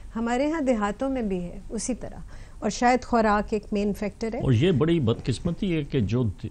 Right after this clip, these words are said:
Speaker 2: ہماری جو رورل پاپولیشن ہے، اس میں جب چھاتی کا کینسر ہوتا ہے تو کوئی کلچر اس قسم کا ہے کہ وہ بڑی دیر سے کسی ڈاکٹر سے رجوع کرتی ہیں،
Speaker 1: ہوں، ہوں۔
Speaker 2: اور اس وقت تک بیماری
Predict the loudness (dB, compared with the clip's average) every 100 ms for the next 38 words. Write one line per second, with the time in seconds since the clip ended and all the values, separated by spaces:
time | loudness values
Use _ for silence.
0 | -4 0 2 2 4 4 2 0 0 2
1 | 0 0 2 2 2 0 0 -2 2 2
2 | 2 2 2 2 2 0 0 0 0 0
3 | -2 -2 -2 -2 -2 0 0 0 0 0
4 | -2 -4 -2 -2 -2 -6 -14 -12 0 0
5 | 2 0 4 4 4 2 2 0 2 2
6 | 2 2 2 4 4 4 4 4 4 2
7 | 2 2 2 0 0 -2 -2 0 2 2
8 | 2 0 -4 -4 -2 -2 -4 -10 -12 0
9 | 4 4 4 2 2 0 -2 -6 0 0
10 | 2 2 4 4